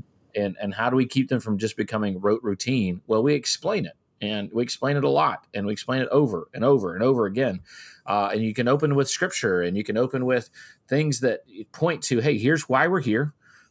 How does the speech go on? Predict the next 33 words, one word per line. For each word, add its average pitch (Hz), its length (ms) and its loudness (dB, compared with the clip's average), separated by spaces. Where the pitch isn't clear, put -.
Here's 123 380 0
what 120 220 0
we're 170 100 2
doing, 131 420 0
and 110 100 -8
here's 123 160 0
why 131 140 6
we're 147 100 2
doing 170 240 0
it." - 140 -8
And 113 120 -4
that, 139 240 0
I 135 120 0
think 175 140 2
that's 123 180 0
a 92 120 0
beautiful 98 540 0
idea 92 580 0
to 101 120 0
incorporate 92 500 -2
into 92 460 -2
the 92 120 -6
beginning 110 520 0
of 101 80 0
a 95 60 -2
service 82 420 -4
for - 240 -6
the 87 80 -2
guest 95 380 -2
and 123 280 -2
for 87 140 -2
the 85 320 -2
members. 85 540 -4